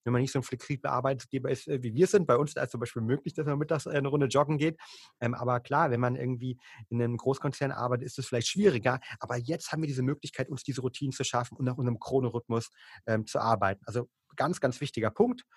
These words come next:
Und natürlich die Kernarbeitszeiten oder Arbeitszeiten an sich, die uns einen Rhythmus geben.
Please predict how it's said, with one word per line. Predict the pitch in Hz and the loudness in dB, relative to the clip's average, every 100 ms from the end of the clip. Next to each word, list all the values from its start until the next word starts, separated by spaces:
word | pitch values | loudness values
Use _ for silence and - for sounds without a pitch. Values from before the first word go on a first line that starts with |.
| - - - | -20 -10 -2
Und | |
natürlich | 131 123 139 | -2 -2 -4
die | - - | -4 -4
Kernarbeitszeiten | - 131 131 120 127 - 117 120 120 | 0 0 0 -4 -4 -4 -4 -4 -4
oder | 120 117 113 | -4 -4 -2
Arbeitszeiten | 120 131 - 120 123 | -2 -2 -2 -4 -2
an | 110 | -4
sich, | 139 - | -6 -4
die | 120 | -2
uns | 110 113 | -2 -2
einen | 110 | -2
Rhythmus | 107 151 139 - | -2 -4 -6 -6
geben. | - 127 135 | -4 -4 -4